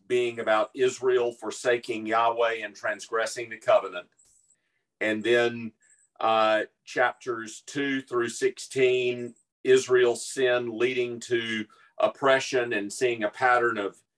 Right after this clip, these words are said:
Israel sins, the Lord sends punishment, Israel repents, and the Lord delivers through a judge. And then a third section highlighting Israel's depravity. Um, as, as you think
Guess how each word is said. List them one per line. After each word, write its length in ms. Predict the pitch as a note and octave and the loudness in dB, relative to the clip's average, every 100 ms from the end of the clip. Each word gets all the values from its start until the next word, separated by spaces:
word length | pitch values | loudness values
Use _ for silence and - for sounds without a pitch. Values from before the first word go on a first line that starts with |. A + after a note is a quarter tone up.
| _ C3 | _ 2
Israel 420 | C3+ C#3+ C#3+ B2+ | 2 4 4 2
sins, 560 | - C3 B2 B2 B2 | 2 0 0 -2 -6
the 80 | A2 | -6
Lord 340 | G#2 B2 C3 B2+ | 0 4 4 2
sends 340 | C3+ B2+ A#2+ | -2 -2 -4
punishment, 600 | - B2+ A#2+ - B2 A2+ - | -2 -2 -2 -4 -4 -4 0
Israel 480 | B2+ A#2 A#2+ A#2 | 0 2 0 2
repents, 640 | A2+ A2 - A#2+ A2+ A2+ - - - - | 0 -4 -2 -2 -2 -6 -16 -18 -20 -12
and 140 | G2 A2 | -6 -2
the 60 | |
Lord 360 | A2 A2+ A2 G#2 - | 2 4 2 0 -2
delivers 460 | A2+ A#2 A2+ G#2+ | 0 2 0 -4
through 240 | - A#2 G#2 | -2 0 0
a 60 | |
judge. 680 | G2 A#2+ A2 G2+ F#2+ - - - | 2 2 6 6 6 -4 -14 -8
And 120 | A2 | -2
then 120 | A2+ | 0
a 80 | G2+ | 0
third 320 | - D3 C#3+ | 2 2 2
section 600 | - A#2 - - G#2+ G#2 _ _ _ _ _ - | 2 0 0 -4 -8 -8 _ _ _ _ _ 2
highlighting 520 | B2 A#2+ A2+ G#2+ A2 | 4 6 4 0 -10
Israel's 480 | A2 G#2+ G#2+ G2 - | -10 -8 -6 -6 -8
depravity. 840 | G#2+ - A#2+ B2 A#2+ A2+ F#2 E2+ _ _ _ _ _ - | -12 0 4 6 6 2 -2 -8 _ _ _ _ _ 0
Um, 380 | B2+ B2 A#2 A#2 _ - | 4 4 2 -4 _ -12
as, 380 | C#3+ B2+ - - | -8 -8 -10 -8
as 320 | A#2 A#2+ G#2 | -6 -6 -8
you 300 | G#2+ D#3 G3 | -14 -10 -10
think 480 | G3 D3 B2+ G#2+ | -4 0 0 -2